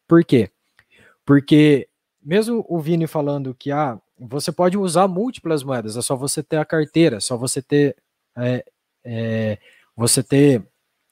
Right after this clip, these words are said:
baixar a carteira, ou a-, ou até mesmo, ainda, eu coloco ainda mais pro Vini, você não precisa baixar a carteira, é só você ter uma exchange,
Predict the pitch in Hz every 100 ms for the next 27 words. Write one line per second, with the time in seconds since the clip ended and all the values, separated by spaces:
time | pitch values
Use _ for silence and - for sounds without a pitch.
0 | _ 127 139 - - 147 131 139 170 147
1 | 143 175 160 - 160 185 180 156 185 156
2 | 127 _ _ _ 127 165 170 143 - -
3 | 123 - 143 151 165 156 147 139 139 135
4 | 135 123 165 156 104 135 - 170 185 175
5 | - 185 151 143 160 143 127 185 123 165
6 | 143 147 143 147 131 - - 151 170 110